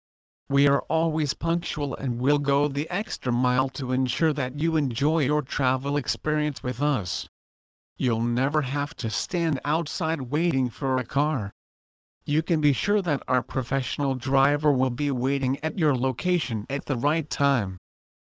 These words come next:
Our team is fully prepared to handle any situation and will ensure only the best outcomes for your transportation needs.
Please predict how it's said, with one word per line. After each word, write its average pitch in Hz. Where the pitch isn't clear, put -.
Our 127
team 135
is 127
fully 170
prepared 139
to -
handle 147
any 180
situation 151
and 147
will 127
ensure 135
only 156
the 135
best 131
outcomes 131
for -
your 147
transportation 143
needs. 135